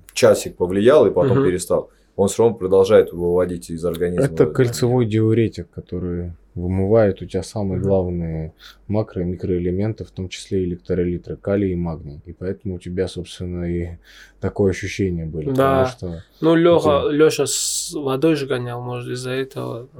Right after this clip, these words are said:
Speaker 1: И с водой, да, ещё плюс
Speaker 2: Да.
Speaker 1: ограничения были. А, за то, что он не сделал вес. Двадцать процентов с гонорара у него забрали, жёлтую карточку.
Speaker 2: Карточку, да.
Speaker 1: И ещё и в день взвешивания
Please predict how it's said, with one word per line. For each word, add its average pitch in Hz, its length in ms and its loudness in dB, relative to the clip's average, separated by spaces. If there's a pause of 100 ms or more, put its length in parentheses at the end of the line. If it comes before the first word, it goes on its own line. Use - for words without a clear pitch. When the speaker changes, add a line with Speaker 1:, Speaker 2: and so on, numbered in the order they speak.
Speaker 1:
И 92 60 -10
с - 180 -14
водой, 104 460 -4
да, 95 220 6
ещё 87 280 -2
плюс 98 200 -2
Speaker 2:
Да. 92 80 -2
Speaker 1:
ограничения 95 760 -2
были. 87 440 -6 (500)
А, 95 160 4
за 101 140 2
то, 127 80 6
что 107 160 0
он 98 80 2
не 98 80 0
сделал 98 260 4
вес. 78 280 -6 (120)
Двадцать 95 300 4
процентов 90 320 -4
с - 20 -12
гонорара 101 380 4
у 135 80 -4
него 123 80 -2
забрали, 113 560 0
жёлтую 87 400 0
карточку. 120 580 0
Speaker 2:
Карточку, 110 220 -2
да. 139 320 -6
Speaker 1:
И 92 60 -4 (380)
ещё 107 360 2
и 90 460 0
в 82 300 -4
день 95 260 0
взвешивания 90 580 0